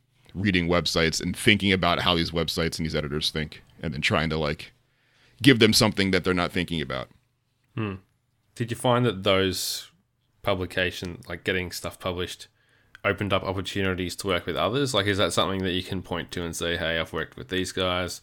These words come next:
Speaker 2: Or you could publish more stuff with those, or you could pitch stuff more to those companies because they know you and they've published you before? Or is it not exactly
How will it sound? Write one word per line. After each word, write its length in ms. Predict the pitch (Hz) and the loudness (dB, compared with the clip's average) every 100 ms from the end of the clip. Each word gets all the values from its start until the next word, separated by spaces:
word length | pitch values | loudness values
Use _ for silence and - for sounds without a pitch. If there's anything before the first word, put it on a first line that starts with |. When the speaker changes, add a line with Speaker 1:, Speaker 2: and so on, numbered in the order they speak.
| _ | _
Speaker 2:
Or 140 | - 104 | -4 -2
you 100 | 101 | 0
could 140 | 107 | -2
publish 420 | - 98 98 - | -2 -2 0 -4
more 260 | 92 90 90 | -4 -4 -4
stuff 320 | - 90 - | -4 -6 -6
with 200 | 87 85 | -10 -10
those, 420 | 92 90 87 80 - | -4 -4 -4 -6 -12
or 180 | 71 | -10
you 60 | 87 | -8
could 160 | 92 90 | -8 -4
pitch 240 | 113 - | -4 -4
stuff 360 | - 87 - - - | -2 -2 -4 -20 -8
more 220 | 95 90 | -4 -4
to 140 | - 87 | -6 -6
those 380 | 87 82 - - _ | -4 -4 -8 -16 _
companies 480 | - 107 120 98 92 | 0 0 2 0 -2
because 300 | - 85 90 | -4 -8 -2
they 220 | 92 87 | 0 0
know 220 | 87 90 | 0 -2
you 400 | 90 87 87 87 87 _ - | -2 -2 -4 -4 -8 _ -8
and 240 | 90 90 | -6 -2
they've 340 | 87 87 76 - | -2 -2 -6 -4
published 360 | 92 85 - | -4 -4 -6
you 60 | 87 | -6
before? 420 | 80 - 90 - | -6 -6 -6 -6
Or 240 | - 92 95 | -4 0 0
is 120 | 92 | 0
it 200 | 92 - | -2 -4
not 280 | 92 92 - | -4 -4 -4
exactly 600 | 90 90 - 85 80 | -4 -6 -4 -6 -6